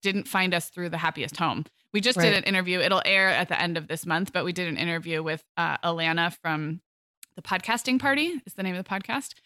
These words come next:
Speaker 2: Yeah, that
Speaker 1: Um,
Speaker 2: was so fun.
Speaker 1: it was really fun. And we'll, we'll share that with you guys when it airs. But she asked about kind of this phase of growth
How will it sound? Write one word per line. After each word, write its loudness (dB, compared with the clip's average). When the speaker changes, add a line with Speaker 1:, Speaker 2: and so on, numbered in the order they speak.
Speaker 2:
Yeah, 6
that 6
Speaker 1:
Um, 8
Speaker 2:
was 2
so 6
fun. 2
Speaker 1:
it 4
was 4
really 6
fun. 2
And 4
we'll, 2
we'll 2
share 2
that 2
with -2
you -4
guys 0
when -2
it -2
airs. 2
But -2
she 2
asked 2
about 2
kind 2
of -2
this -2
phase 2
of -2
growth 2